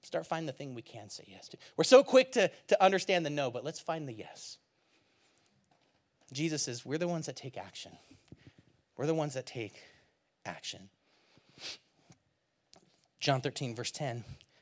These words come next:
Jesus answered, oh, 'cause Peter's like, "Hey, wash all of me." Then Jesus answered, "Those who have had a bath need only wash their feet, and the whole body is clean. And you are clean, though not every one of you." Let me make this make sense for just a second here.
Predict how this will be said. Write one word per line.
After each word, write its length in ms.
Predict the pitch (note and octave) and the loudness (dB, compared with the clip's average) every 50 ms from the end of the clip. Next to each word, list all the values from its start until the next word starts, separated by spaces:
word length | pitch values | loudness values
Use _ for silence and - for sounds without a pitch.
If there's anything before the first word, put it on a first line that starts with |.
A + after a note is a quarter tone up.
| _ - | _ -8
Jesus 320 | - C#3 C3+ C3 B2+ - | -6 -4 -4 -2 -2 -2
answered, 360 | C3+ C3 B2+ - - B2 A#2 A2 - - - - - - - - _ _ _ _ _ - - - _ - | -2 0 0 0 0 0 -2 -8 -10 -12 -12 -12 -14 -16 -18 -20 _ _ _ _ _ -20 -20 -2 _ 8
oh, 120 | D#3+ D3 | 8 8
'cause 180 | - - F3+ - | 8 4 -2 0
Peter's 280 | - G3 E3 F3 D3+ | 2 4 4 4 6
like, 140 | D#3+ D3 - | 4 8 10
"Hey, 100 | B3+ D4 | 10 10
wash 240 | D4+ E4 E4 D4+ D4+ | 12 12 10 10 10
all 240 | D#4 D#4 E4+ F#4 F#4 | 10 12 12 12 12
of 140 | F4 D4 C4+ | 10 10 10
me." 360 | C4+ A3+ F3 C#3 - - - - - - - - - _ - | 8 8 8 6 2 -4 -12 -20 -20 -20 -20 -20 -20 _ -4
Then 100 | D3 D3 | -2 -2
Jesus 320 | C3+ C#3+ D#3+ D3+ D3 - D#3+ | 0 0 0 0 2 2 2
answered, 380 | D3 C#3+ - D3+ C3+ B2+ C3 | 2 2 2 0 -2 2 6
"Those 200 | D3+ F3 G3+ G#3 | 6 8 8 8
who 80 | G3+ G3+ | 6 2
have 80 | E3+ | 0
had 160 | C3 C#3+ F3+ E3 | 0 2 2 2
a 60 | D3 | 2
bath 400 | B2+ C#3+ D3 D#3 D3 C#3+ - - - | 2 2 4 4 4 2 0 -4 -10
need 120 | C3+ B2+ | -8 -6
only 160 | C3 B2+ B2 | -6 -6 -4
wash 380 | B2 C3 C3 C3+ C3 - - - | -2 0 0 0 -2 -4 -6 -6
their 180 | B2 B2 A#2 | -4 -4 -4
feet, 340 | A#2 - - D#3+ D#3 A#2 G2+ - | -6 -8 -8 -8 -8 -8 -10 -12
and 120 | A2+ A2+ A#2 | -12 -10 -10
the 60 | A2 | -8
whole 160 | - B2+ B2 | -8 -6 -2
body 340 | A#2+ B2 B2 B2 A#2 A2 A2 | 2 2 2 2 2 0 -2
is 220 | G#2+ G#2 G#2 - - - - - _ _ | -4 -4 -6 -8 -10 -14 -20 -20 _ _
clean. 380 | - - F3+ E3+ A#2+ F#2+ F2+ F2 - _ _ _ _ _ _ _ _ _ - | -6 -4 -2 -2 -2 -4 -8 -12 -16 _ _ _ _ _ _ _ _ _ -8
And 140 | - B2 B2 | -6 -2 2
you 140 | D#3+ G3+ | 4 6
are 100 | G#3 F#3+ | 6 4
clean, 460 | - - G#3 G#3 G#3 D#3 A#2 G2 F2 F2+ G#2 - - - _ _ _ _ _ _ _ _ _ - | 4 2 0 2 2 2 0 -4 -8 -14 -18 -20 -20 -20 _ _ _ _ _ _ _ _ _ -8
though 100 | - A2 | -6 -4
not 160 | A2 A2 A2 | -2 -2 0
every 180 | A#2 A#2 A#2 A#2+ | 0 -2 -2 -2
one 200 | A#2+ C3 B2 A2+ | -2 -2 -2 -2
of 80 | - | -4
you." 120 | E2+ D2 D2+ - - - - - - - _ _ - - - _ _ _ _ _ _ _ _ _ _ _ _ _ _ _ _ _ - - - - - _ _ - | -8 -12 -14 -16 -18 -18 -18 -18 -20 -20 _ _ -20 -20 -20 _ _ _ _ _ _ _ _ _ _ _ _ _ _ _ _ _ -20 -20 -20 -20 -20 _ _ 0
Let 80 | D#3 | 4
me 80 | F#3 E3+ | 4 4
make 140 | E3 D3+ C3 | 4 2 0
this 160 | D3 C3 - | -2 -4 -2
make 120 | C#3 A#2 | -4 -4
sense 200 | - C#3+ A#2+ A2+ | -4 -4 -6 -6
for 120 | - A#2+ A2+ | -6 -8 -8
just 140 | A#2 A2+ | -8 -8
a 60 | - G#2+ | -8 -8
second 320 | - A2 G#2 - G2+ G2 | -6 -6 -8 -8 -10 -10
here. 180 | G#2 G2+ G2+ | -10 -12 -14